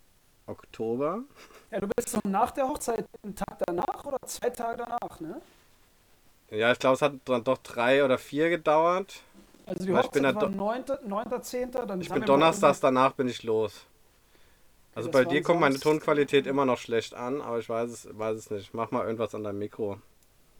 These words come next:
Speaker 2: Ja? Jetzt? Komm, komm ich an?
Speaker 1: Ja, war schlecht. Du kommst immer so, als wenn da so ein, aber es kann auch an mir liegen. Wir machen einfach weiter.
Speaker 2: Abgehackt? Abgehackt, meinst du?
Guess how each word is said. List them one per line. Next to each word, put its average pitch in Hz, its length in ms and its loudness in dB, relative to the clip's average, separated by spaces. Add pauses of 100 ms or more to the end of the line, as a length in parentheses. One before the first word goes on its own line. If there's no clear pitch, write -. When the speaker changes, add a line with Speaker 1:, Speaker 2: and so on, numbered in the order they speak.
(680)
Speaker 2:
Ja? 151 260 -6 (2500)
Jetzt? - 380 -10 (280)
Komm, 208 160 -8 (100)
komm - 180 -12
ich 180 140 -6
an? 220 120 -4 (800)
Speaker 1:
Ja, 117 360 6
war 113 100 2
schlecht. 107 460 -6
Du 107 60 -6
kommst 120 200 -6
immer 120 120 0
so, 113 160 2
als 104 200 -2
wenn 123 80 -2
da 117 100 0
so 117 80 -2
ein, 110 140 -2
aber 107 140 -12
es 117 80 -18
kann 151 160 6
auch 135 80 6
an 120 120 2
mir 120 140 2
liegen. 107 360 -2
Wir 110 80 -8
machen 123 180 -2
einfach 110 260 -2
weiter. 117 320 2
Speaker 2:
Abgehackt? 226 560 0
Abgehackt, - 440 -8
meinst 175 220 -8
du? 302 60 -10